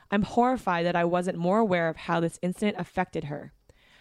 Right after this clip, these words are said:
I was so eager to let Jeffrey know that he was supported in his attempt to learn, grow, and apologize that I completely underestimated the feelings of the victim,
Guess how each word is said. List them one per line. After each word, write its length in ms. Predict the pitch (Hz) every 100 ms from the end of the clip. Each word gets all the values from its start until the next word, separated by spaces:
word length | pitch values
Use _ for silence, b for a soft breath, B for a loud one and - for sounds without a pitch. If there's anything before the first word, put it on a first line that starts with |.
| b
I 100 | 180
was 140 | 180 175
so 320 | - 233 -
eager 320 | - 185 165
to 120 | 160 170
let 180 | 160
Jeffrey 400 | - 165 - 247
know 180 | 220 170
that 120 | 165
he 120 | 160 165
was 140 | 160
supported 500 | 190 - 170 196 240
in 160 | 233 202
his 160 | 202
attempt 380 | 185 - 170 -
to 120 | 226
learn, 400 | 226 175 170 170 -
grow, 280 | 160 156 160
and 120 | 175
apologize 800 | 170 - 247 214 165 156 156 - b b b -
that 100 | 160
I 60 |
completely 560 | 160 165 - 233 254 262
underestimated 800 | 185 190 - 160 - 160 160 160
the 100 | 160
feelings 420 | 185 190 196 190
of 140 | 165
the 60 | 170
victim, 500 | 156 156 - 151